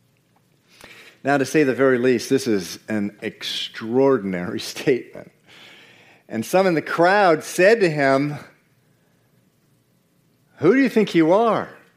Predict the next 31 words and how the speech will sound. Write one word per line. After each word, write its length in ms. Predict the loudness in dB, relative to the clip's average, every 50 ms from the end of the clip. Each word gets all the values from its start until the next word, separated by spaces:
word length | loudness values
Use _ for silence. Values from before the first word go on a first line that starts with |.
| _ -2
Do 80 | 2
you 180 | 4 4 4 2
think 340 | 2 0 0 0 0 0 0
you're 100 | -2 -2
greater 600 | -2 -6 -6 -2 2 2 2 4 4 4 2 2
than 240 | 0 -2 -4 -4 -6 -8 -14 _ _
Abraham?" 880 | -2 2 2 2 2 4 2 0 2 0 0 0 2 2 2 2 2 0 -2 -8 _ _ _ _ _ _ _ _ _ _ _ _ _ _ _ _ _ _ _ _ _ _ _ _ _ _ _ _ _ _ _ _ _ _ _ _ _ _ _ _ _ _ _ _ _ _ _ _ _ _ _ _ _ _ _
Abraham 400 | -2 0 0 2 2 0 0 0
was 140 | 0 0 -2
the 80 | -4 -6
father 460 | -6 -2 0 2 2 2 2 2 0
of 100 | 0 0
the 60 | -4 -6
Jewish 320 | -2 -2 -2 -2 -2 -4
faith. 540 | -8 -10 -4 -4 -2 -2 -2 -4 -6 -8 -8
You 100 | -8 -6
could 260 | -2 -2 -2 -2 -2
say 240 | -4 -2 0 0 2
he 80 | 2
was 220 | 2 0 0 -2 -2
the 80 | -4
beginning 560 | -2 -2 -4 -2 0 0 0 2 2 0 0 -2
of 80 | -2
the 100 | -4 -4
Jewish 500 | -4 -2 -2 -2 -2 -2 -6 -8 -14 -14 -18
faith. 480 | _ -20 -12 -6 -4 -2 -2 -4 -4 -2
He 80 | 0 0
was 160 | 0 0 -4
the 60 | -8
first 340 | -4 -2 -2 -2 -2 -4 -12 -12
Jew. 640 | -6 -2 2 4 4 4 4 4 2 0 0 -4